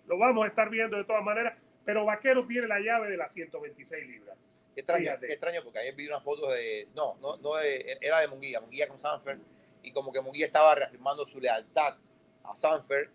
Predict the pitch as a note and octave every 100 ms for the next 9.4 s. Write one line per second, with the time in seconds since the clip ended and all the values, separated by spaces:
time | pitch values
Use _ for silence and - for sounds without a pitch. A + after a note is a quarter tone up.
0 | _ B2+ C#3+ D#3 C3 C3 - D3+ - -
1 | _ A#2+ A#2+ A2+ A2+ A2 G#2+ C3 B2 B2+
2 | C3 D3 C3+ B2+ C#3+ D3 - _ _ _
3 | - C3 C#3+ E3 D3+ C#3+ B2+ D3 D3+ C3+
4 | C3+ C3 D3+ - C3+ - C#3 C#3+ C#3 C3
5 | A#2+ G2 F2+ _ _ _ _ - B2+ C3
6 | D3 D3+ D#3+ D3+ C#3+ D3+ C#3+ A2 - A#2
7 | - A#2+ C#3+ D3+ D3+ - D#3 E3+ E3+ C3
8 | B2 A#2 C3 C3 B2+ C#3 C3+ A#2 A#2 G#2
9 | G#2 G#2+ D3+ F3+